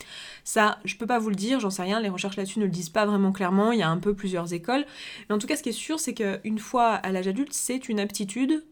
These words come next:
euh, qui est reconnaissable chez quelqu'un que quelqu'un d'autre n'a pas. Et si on se pose un petit peu la question, mais,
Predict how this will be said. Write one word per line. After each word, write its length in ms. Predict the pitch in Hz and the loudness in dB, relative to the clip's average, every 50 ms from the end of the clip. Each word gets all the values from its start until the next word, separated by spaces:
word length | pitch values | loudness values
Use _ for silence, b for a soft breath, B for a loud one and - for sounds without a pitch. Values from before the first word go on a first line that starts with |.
| _ _ _ | _ _ _
euh, 240 | 208 208 196 190 196 | -6 -4 -2 -4 -4
qui 200 | 190 - - 226 | -4 -2 0 0
est 40 | 196 | 2
reconnaissable 480 | 190 226 226 262 226 226 226 233 214 | 2 2 2 2 0 0 0 -2 -4
chez 100 | - 214 | -4 -6
quelqu'un 420 | 196 185 180 190 - 233 240 269 285 269 | -6 -6 -6 -2 0 0 0 0 -2 -6
que 140 | - - 220 | -4 -4 -4
quelqu'un 320 | 208 220 196 190 196 185 | -2 -2 -2 -2 0 0
d'autre 340 | 202 233 262 254 - - 196 | 0 0 0 -4 -4 -4 -4
n'a 140 | 185 170 170 | -4 -4 -6
pas. 180 | - 156 - - _ B B B B B B B B B B B | -6 -10 -12 -12 _ B B B B B B B B B B B
Et 80 | - 226 | 0 0
si 160 | 220 - 370 | 0 2 0
on 80 | 370 320 | 0 0
se 60 | 330 | 2
pose 160 | 330 320 294 | 2 2 4
un 100 | 233 202 | 2 0
petit 140 | 190 208 208 | 0 0 0
peu 80 | 269 | 2
la 120 | 254 214 208 | 2 2 2
question, 400 | 208 208 202 202 - - 269 277 | 0 -2 -4 -4 -6 -8 -6 -4
mais, 220 | 262 220 - - | -4 -6 -6 -8